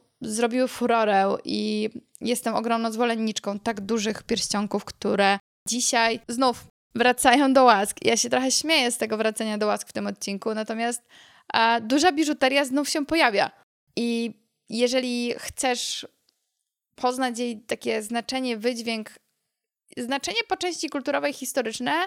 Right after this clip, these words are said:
to tak jak dzisiaj właśnie już powiedziałam o tej biżuterii statement, ona ma przekazywać komunikat, ona być, ma być dla nas takim punktem, który zwraca na naszej sylwetce, który wra-, zwraca uwagę, który zachęca do rozmowy, do dyskusji, który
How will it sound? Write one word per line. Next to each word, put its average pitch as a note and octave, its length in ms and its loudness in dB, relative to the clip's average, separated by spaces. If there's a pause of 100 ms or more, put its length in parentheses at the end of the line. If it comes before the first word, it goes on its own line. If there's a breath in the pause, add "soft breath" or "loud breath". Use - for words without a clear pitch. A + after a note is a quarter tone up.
(840 soft breath)
to G4+ 120 6
tak A4 160 2
jak E4 160 2
dzisiaj D4+ 220 -2
właśnie C4 220 -2
już B3 100 -4
powiedziałam A3 460 -2
o - 60 -6
tej G#3+ 140 -6
biżuterii G#3+ 360 -6
statement, - 420 -8
ona D#4 180 -2
ma D4+ 100 0
przekazywać B3 580 -4
komunikat, A3 580 -6
ona A3+ 200 -6
być, A3 200 -8
ma A3 180 -6
być G#3+ 120 -8
dla A3 140 -4
nas A3 160 -8
takim G#3 360 -8 (160)
punktem, A3 560 -4 (180)
który G#3 420 -2
zwraca G#3 640 -2 (160)
na G#3 240 -4
naszej G#3 320 -2
sylwetce, G3 560 -4
który G#3 240 -6
wra-, G3+ 160 -2
zwraca A3 380 -2
uwagę, G3 400 -4
który G3+ 260 -4
zachęca G#3+ 420 -4
do G3 100 -4
rozmowy, G3+ 400 -4
do G#3 100 -2
dyskusji, G#3+ 480 -6
który G#3 320 -2